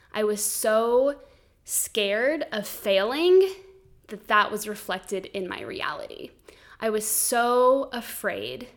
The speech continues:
of failure, of embarrassment, of shame, of what are people gonna think about me, of this one thing will define the rest of my life, of this has to happen because otherwise I don't know what I'm gonna do. You know, this desperation, this frantic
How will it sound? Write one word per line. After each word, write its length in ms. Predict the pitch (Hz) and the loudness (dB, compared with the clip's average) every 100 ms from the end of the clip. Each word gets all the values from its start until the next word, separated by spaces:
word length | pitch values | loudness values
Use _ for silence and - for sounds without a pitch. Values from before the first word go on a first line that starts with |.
| _ _ - | _ _ -14
of 320 | 190 175 175 - - | -8 -6 -8 -10 -20
failure, 760 | - - 196 - 120 104 - - - | -18 -6 -6 -4 -8 -10 -12 -14 -12
of 120 | 202 | -4
embarrassment, 800 | 214 208 208 180 185 - 185 - | -2 0 0 0 -2 -6 -10 -12
of 100 | 190 | -12
shame, 580 | - - 208 175 165 175 | -8 -6 -6 -8 -8 -10
of 320 | - 180 180 - - - - | -10 -12 -12 -18 -20 -16 -2
what 120 | 240 | 0
are 80 | 294 | 2
people 240 | 285 277 | 0 -2
gonna 160 | 240 208 | -2 -6
think 280 | - 180 175 | -6 -8 -6
about 260 | 175 - | -8 -10
me, 240 | 180 175 - | -6 -8 -8
of 420 | 196 190 185 175 185 | -6 -6 -8 -10 -4
this 340 | 226 226 - | -2 -2 -6
one 520 | 226 180 180 208 214 | -10 -12 -4 -2 -2
thing 220 | 214 202 | -4 -4
will 100 | 196 | -4
define 680 | 190 196 - 180 180 185 190 | -6 -10 -8 -6 -4 -4 -6
the 80 | 185 | -6
rest 260 | 180 185 185 | -8 -8 -10
of 60 | |
my 140 | 180 170 | -10 -8
life, 360 | 175 180 - 202 | -8 -8 -6 -6
of 300 | 196 180 190 | -6 -8 -6
this 220 | 190 - | -6 -6
has 400 | - 247 240 - | -4 -2 -2 -2
to 80 | 240 | -2
happen 560 | 208 196 226 247 285 - - - | 0 -2 -2 0 0 -2 -20 -12
because 580 | 220 - 202 190 185 190 - - - - _ 233 | -10 -6 -4 -2 -2 -6 -14 -20 -20 -20 _ 0
otherwise 460 | 233 233 214 214 | 2 4 2 2
I 100 | 208 | 0
don't 220 | 208 190 | 0 0
know 80 | 185 | 0
what 140 | 175 214 | -4 -6
I'm 120 | 196 | -8
gonna 200 | 185 190 | -8 -8
do. 100 | 196 | -8
You 100 | 190 | -6
know, 80 | 190 | -4
this 200 | 202 196 | -6 -4
desperation, 760 | 220 220 - 214 196 202 208 | 0 0 -2 -6 -4 -4 -4
this 160 | 202 - | -4 -4
frantic 580 | - 214 202 208 196 | -6 -4 -4 -4 -8